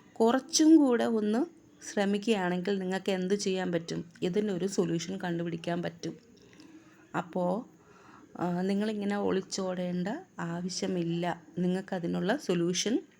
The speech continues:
സൊല്യൂഷൻ്റെ അടുത്തെത്തിയിട്ടുണ്ട്. ഓക്കെ, സൊല്യൂഷൻ്റെ അടുത്തെത്തിയിട്ടുണ്ട്. അതുകൊണ്ട് ഒളിച്ചോടേണ്ട ആവശ്യമില്ല. അങ്ങനെ ഒളിച്ചോടാതെ അത്,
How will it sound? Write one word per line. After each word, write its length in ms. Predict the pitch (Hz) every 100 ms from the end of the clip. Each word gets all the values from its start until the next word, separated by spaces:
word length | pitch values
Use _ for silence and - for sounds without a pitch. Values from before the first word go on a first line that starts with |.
| - _ _ - - _ - -
സൊല്യൂഷൻ്റെ 560 | 180 180 180 196 208 202
അടുത്തെത്തിയിട്ടുണ്ട്. 1000 | 185 160 - 208 165 - 170 165 151 131 - - - - - - - - - _
ഓക്കെ, 300 | 240 233 175
സൊല്യൂഷൻ്റെ 540 | 165 185 175 202 214 208
അടുത്തെത്തിയിട്ടുണ്ട്. 960 | 175 175 202 202 190 180 170 170 208 320 - -
അതുകൊണ്ട് 320 | 175 185 180 190
ഒളിച്ചോടേണ്ട 640 | 175 175 190 185 185 180
ആവശ്യമില്ല. 880 | 165 165 165 190 170 170 302 - - - - - - - - -
അങ്ങനെ 540 | 180 202 220 254 311 403 - - - - -
ഒളിച്ചോടാതെ 960 | 175 185 208 214 240 220 208 214 262
അത്, 380 | 240 180 226 339